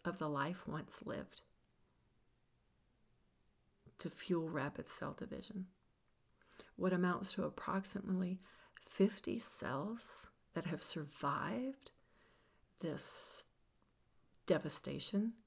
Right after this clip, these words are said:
increased to over fifty thousand cells during metamorphosis,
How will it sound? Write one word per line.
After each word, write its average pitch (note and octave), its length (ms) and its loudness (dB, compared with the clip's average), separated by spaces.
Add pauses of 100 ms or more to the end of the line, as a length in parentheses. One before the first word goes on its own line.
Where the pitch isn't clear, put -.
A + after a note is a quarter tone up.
(1300)
increased F3+ 600 2
to - 160 -2
over D#3 220 2
fifty - 580 -2
thousand C#3 640 -4
cells - 400 -4
during C#3+ 300 -4
metamorphosis, D3 920 -6